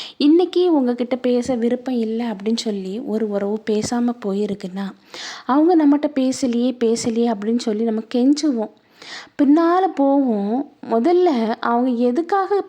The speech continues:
பேசாம இருக்கிறாங்க, அந்த ரீசனை தெரிஞ்சுக்கணும். நல்லா பேசிட்டு இருந்த உறவு திடீர்னு பேச விருப்பம் இல்ல அப்படின்னு சொல்லிட்டு போச்சுன்னா,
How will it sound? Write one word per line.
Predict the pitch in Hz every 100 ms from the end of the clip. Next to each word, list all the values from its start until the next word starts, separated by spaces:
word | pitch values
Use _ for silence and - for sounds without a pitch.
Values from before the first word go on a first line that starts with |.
| 285
பேசாம | 285 330 349 320 339
இருக்கிறாங்க, | 277 262 285 294 285 254 240
அந்த | 233 220
ரீசனை | 220 247 330 330 294 294
தெரிஞ்சுக்கணும். | 226 208 196 196 190 - _ _ - - - - -
நல்லா | 233 247 320 403 427 392
பேசிட்டு | 339 330 320
இருந்த | 302 285 285
உறவு | 269 269 269
திடீர்னு | 269 226 247 302 320
பேச | 269 240 254
விருப்பம் | 233 240 262
இல்ல | 247 233 247
அப்படின்னு | 202 220 233
சொல்லிட்டு | 233 226 233 240
போச்சுன்னா, | 214 226 247 240 190 180 185